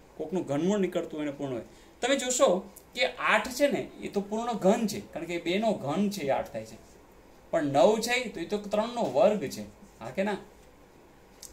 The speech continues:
ચોસઠ છે તો, તો ચોસઠમાં બે વસ્તુ છે,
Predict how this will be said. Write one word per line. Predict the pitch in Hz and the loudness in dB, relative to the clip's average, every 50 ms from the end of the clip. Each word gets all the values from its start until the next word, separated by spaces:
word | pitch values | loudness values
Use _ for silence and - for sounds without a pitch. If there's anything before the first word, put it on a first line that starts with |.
| - - - - - - - | -20 -20 -20 -20 -18 -4 0
ચોસઠ | 185 220 220 214 - 262 262 254 | 2 2 4 4 4 4 4 4
છે | - 269 262 | 6 6 8
તો, | 262 269 277 277 - - - - - - - - - - - - | 8 8 8 6 2 -8 -18 -20 -20 -20 -20 -20 -20 -20 -14 -12
તો | - | -10
ચોસઠમાં | - - 170 175 - 220 214 220 240 247 254 254 | -6 -2 -2 0 0 0 -2 -2 -2 -2 0 6
બે | 285 269 | 8 8
વસ્તુ | 226 180 - - 131 113 | 8 8 4 0 -4 -8
છે, | - | -8